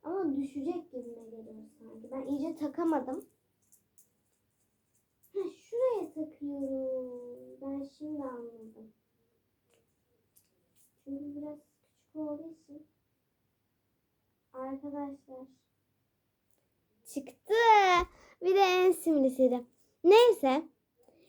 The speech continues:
En azından iki, dört, beş tane daha var. Bunu da başka bir şeyde kullanacağım. Nazar ettim. Demek ki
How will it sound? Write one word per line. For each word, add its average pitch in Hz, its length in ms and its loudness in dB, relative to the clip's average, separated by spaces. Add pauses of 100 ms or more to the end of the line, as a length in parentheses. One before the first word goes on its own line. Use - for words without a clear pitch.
(140)
En 349 140 4
azından 359 440 6
iki, 330 460 2
dört, 330 320 6 (560)
beş 302 280 4
tane 285 420 2
daha 262 300 4
var. 220 180 -4 (1120)
Bunu 320 260 6
da 339 140 6
başka 285 380 2
bir 254 40 0
şeyde 247 360 -2
kullanacağım. 214 540 -6 (1000)
Nazar 277 400 8
ettim. 226 340 -6 (280)
Demek 381 380 2
ki 453 60 2